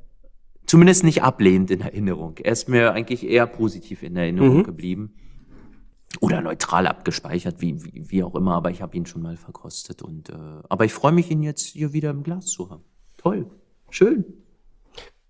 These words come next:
Speaker 2: Wenn du den im Glas
Speaker 1: Mhm.
Speaker 2: hast, fängst du an, den zu betrachten, zu bewerten oder nimmst du ihn erstmal als solches? Also hast du eine ganz taktische, typische Vorange-,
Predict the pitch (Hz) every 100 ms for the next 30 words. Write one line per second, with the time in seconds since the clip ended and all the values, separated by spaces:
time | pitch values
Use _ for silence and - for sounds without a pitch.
0 | _ _ _ - 135 127 135 139 120 123
1 | 127 101 98 139 - - - - - 131
2 | 123 - 131 120 123 117 120 117 113 -
3 | 117 - - - - 117 - 170 - -
4 | 123 113 98 - 101 110 - 196 202 196
5 | - 127 135 131 127 123 113 110 - -
6 | - - _ 120 123 - 135 110 131 -
7 | 113 - 120 113 - 110 - 101 104 147
8 | 180 127 123 117 - 131 117 113 - 127
9 | - - 110 127 - 156 139 147 - -
10 | 123 139 123 - 120 110 127 147 139 143